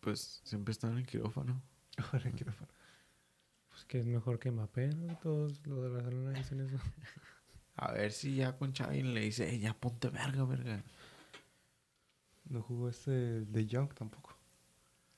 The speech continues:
Speaker 3: Sí, ¿no?
Speaker 1: De Jong, sí. Frankie.
Speaker 3: Ahí está. El veintidós.
Speaker 2: Y el... ¿no hay uno que se llama Luke?
Speaker 3: O veintiuno.
Speaker 1: Luke
Speaker 3: Luke
Speaker 1: de
Speaker 3: de
Speaker 1: Jong.
Speaker 3: Jong.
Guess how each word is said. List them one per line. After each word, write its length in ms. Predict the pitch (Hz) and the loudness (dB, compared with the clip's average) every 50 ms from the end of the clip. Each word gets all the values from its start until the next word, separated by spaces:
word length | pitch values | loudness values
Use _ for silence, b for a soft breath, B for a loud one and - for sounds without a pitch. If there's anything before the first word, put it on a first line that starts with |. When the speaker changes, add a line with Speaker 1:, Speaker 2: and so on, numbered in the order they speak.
| - - - | -20 -16 -4
Speaker 3:
Sí, 220 | - 127 123 127 | 0 2 4 4
¿no? 120 | 147 190 208 - - - - - - - - - - - - - - - - _ _ _ _ - - | 2 0 -2 -6 -14 -20 -20 -20 -20 -20 -20 -20 -20 -20 -20 -20 -20 -20 -20 _ _ _ _ -8 -4
Speaker 1:
De 160 | 104 98 98 - | -4 -4 -4 -4
Jong, 240 | - 110 117 120 113 | -4 -4 -2 -2 -4
sí. 240 | - - 120 135 135 135 - - | -4 -4 -4 -4 -4 -6 -10 -16
Frankie. 420 | - - 101 113 123 123 - 143 135 - - - - - _ _ - - - - - - | -6 -4 -2 -2 -2 -4 -6 -6 -8 -8 -12 -18 -20 -20 _ _ -20 -20 -20 -12 -4 -2
Speaker 3:
Ahí 60 | 143 | 0
está. 260 | 127 135 - 147 151 - - - - - - - - - - | 0 2 2 0 0 -2 -6 -16 -20 -20 -20 -20 -14 -6 -2
El 80 | 160 | 0
veintidós. 600 | 143 135 131 - 135 131 143 165 165 - - - - - - | 2 2 2 2 2 2 2 2 0 -4 -10 -16 -20 -12 -8
Speaker 2:
Y 120 | 120 120 | -4 -4
el... 260 | 117 107 107 110 110 127 143 151 160 - - - - - - - - - - - - - - - | -4 -4 -6 -8 -8 -10 -10 -12 -14 -16 -20 -20 -20 -20 -20 -20 -20 -20 -20 -20 -20 -16 -10 -6
¿no 80 | 127 | -2
hay 60 | 131 139 | 0 0
uno 80 | 151 156 | 2 2
que 80 | 151 | 2
se 60 | - | 4
llama 140 | 143 143 147 | 4 6 6
Luke? 320 | 131 131 156 180 - - - - - - - - - - - - - | 6 6 6 4 2 -2 -12 -18 -20 -20 -20 -20 -20 -20 -20 -16 -8
Speaker 3:
O 100 | - - 120 | -4 -2 0
veintiuno. 380 | 120 117 113 - 135 139 131 131 135 - - | 0 0 -2 -4 -4 -6 -6 -6 -6 -8 -4
Speaker 1:
Luke 140 | - - 143 | -2 0 2
Speaker 3:
Luke 180 | 139 135 131 110 | 2 2 0 2
Speaker 1:
de 80 | 110 | 2
Speaker 3:
de 40 | 117 123 | 2 2
Speaker 1:
Jong. 80 | 135 | 2
Speaker 3:
Jong. 160 | 135 147 143 | 2 2 0